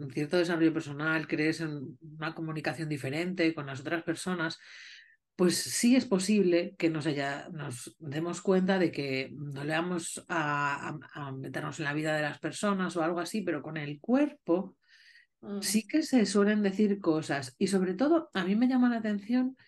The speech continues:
Speaker 1: que hay algo que es de cuando alguien, eh, pierde peso o se hace, o se, o se maquilla, o, o sea, yo, por ejemplo, hoy que me he pintado los morros, ¡ay, qué bien te sienta! ¡Ay, qué no sé qué! Y entonces, ¿eso qué quiere decir? <laughs>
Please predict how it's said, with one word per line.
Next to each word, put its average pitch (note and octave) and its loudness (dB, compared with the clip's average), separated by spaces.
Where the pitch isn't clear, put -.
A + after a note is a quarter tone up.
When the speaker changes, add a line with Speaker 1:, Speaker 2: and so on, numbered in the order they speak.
Speaker 1:
que G#3 0
hay G3+ 6
algo G#3 0
que E3 2
es G3+ -2
de D#3 2
cuando E3+ -2
alguien, F#3+ 2
eh, D#3 0
pierde E3 4
peso E3 -4
o D3 -6
se C#3+ -2
hace, D#3 0
o E3 -4
se, E3 0
o D3+ 0
se E3 -2
maquilla, C3+ 2
o, D3 -6
o D#3+ -8
sea, D3+ -6
yo, F3+ 2
por G3+ 2
ejemplo, D3+ -4
hoy D3+ -2
que D#3 -8
me D#3+ -4
he D#3 -10
pintado D#3+ -2
los D3 -6
morros, D3 -6
¡ay, D4 6
qué D#4+ 10
bien D#4+ 8
te B3+ 6
sienta! A#3+ 4
¡Ay, C4 4
qué A#3+ 4
no B3+ 4
sé G3 4
qué! A3 4
Y F3 4
entonces, A3+ 2
¿eso C4 2
qué B3+ -8
quiere A3+ 4
decir? A#3+ 2
<laughs> B3+ -4